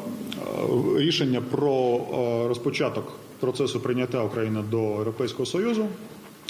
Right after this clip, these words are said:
це було б використано російською псо, і це було б дуже шкідливо для України.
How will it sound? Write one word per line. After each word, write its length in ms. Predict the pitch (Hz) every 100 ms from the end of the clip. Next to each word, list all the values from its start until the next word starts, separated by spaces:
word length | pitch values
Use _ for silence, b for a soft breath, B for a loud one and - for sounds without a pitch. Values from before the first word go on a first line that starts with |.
| -
це 180 | - 190
було 160 | 160 165
б 40 |
використано 480 | 127 156 139 - 117
російською 480 | 110 147 151 113 107
псо, 260 | - 196 214 262
і 60 |
це 200 | 113 -
було 200 | 156 131
б 80 | 127
дуже 240 | 143 175 139
шкідливо 420 | - 113 147 127
для 180 | 110 113
України. 360 | 107 - -